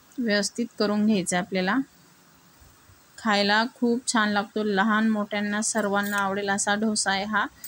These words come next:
आता वरतून तेल सोडायचं आहे, बाजूने आपण याच्या कडा काढून घ्यायच्या आहे. हे बघा, तुम्हाला जर माझी recipe आवडली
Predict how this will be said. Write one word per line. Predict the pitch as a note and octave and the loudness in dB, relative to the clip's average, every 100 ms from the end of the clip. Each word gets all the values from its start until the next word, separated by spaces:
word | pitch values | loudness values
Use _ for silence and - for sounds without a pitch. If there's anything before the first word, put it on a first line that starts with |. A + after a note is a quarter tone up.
| - - | -20 -12
आता | G3+ G#3 | -4 -2
वरतून | G#3 G3+ - G#3+ | 0 -2 -2 -2
तेल | G#3+ G#3 G#3+ | 0 0 0
सोडायचं | A3 A3 G3+ F#3+ G3 | 0 0 2 0 -2
आहे, | G#3 C4 | -2 -2
बाजूने | G#3 G3 G#3 G#3 | 0 0 0 -2
आपण | G3 G#3 G3 | -4 -4 -4
याच्या | G3 G#3+ | -4 -4
कडा | - G3+ G3 | -2 0 2
काढून | G#3+ G3 G3 G#3 | 2 0 0 0
घ्यायच्या | G#3+ G3+ F3 F#3 | 0 0 0 -4
आहे. | F#3 C4+ - - - - - - - - - | -4 -6 -10 -20 -20 -20 -20 -16 -10 -8 -2
हे | F#3+ | -2
बघा, | F3 F#3+ C4+ - - - - - - - - - - C6+ C6+ - - - - - - - | 0 -2 -4 -10 -20 -20 -20 -20 -20 -20 -20 -16 -6 -6 -8 -20 -20 -20 -20 -20 -14 -2
तुम्हाला | A3 G#3+ A3 | 0 2 2
जर | A3 A3 | 2 2
माझी | G#3+ G#3+ G#3+ | 2 0 0
recipe | G#3 G#3 - A3 A3 | -2 -2 -4 -4 -8
आवडली | - A3 A3 G#3+ G#3 | -4 -2 -2 -4 -4